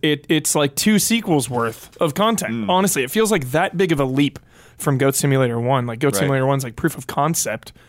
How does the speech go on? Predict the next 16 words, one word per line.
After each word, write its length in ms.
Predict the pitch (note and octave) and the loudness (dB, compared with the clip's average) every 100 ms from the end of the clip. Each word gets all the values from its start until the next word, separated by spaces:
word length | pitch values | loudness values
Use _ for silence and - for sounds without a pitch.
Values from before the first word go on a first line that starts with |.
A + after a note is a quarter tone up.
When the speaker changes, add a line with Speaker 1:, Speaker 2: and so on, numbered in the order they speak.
| - _ - | -20 _ -2
Speaker 1:
Cool 140 | D4 | 2
game, 220 | C#4+ E3 A#3 | 4 2 2
you 80 | |
know? 120 | F#3 G#3+ - _ _ _ _ _ _ _ _ | 2 -2 -8 _ _ _ _ _ _ _ _
But 100 | - | -2
this 140 | G3+ - | 0 2
just 180 | D#3 | 0
looks 160 | D#3 - | 0 -2
like 180 | B2+ - | -4 -2
on 160 | D3 C#3+ | -2 0
another 520 | B2+ B2+ B2 A#2+ D#3 | 0 0 0 2 2
level. 440 | E3+ A#3+ G#3 - - | 2 0 -2 -10 -4
There's 180 | D3 | -2
just 140 | C#3 C3 | 0 -2
way 600 | A#2 A#2 C3 F3+ F3+ F3 | -6 -8 0 2 4 4
more 720 | D3+ C3+ C#3 C#3 C#3 C3+ C3 | 2 2 2 4 4 2 0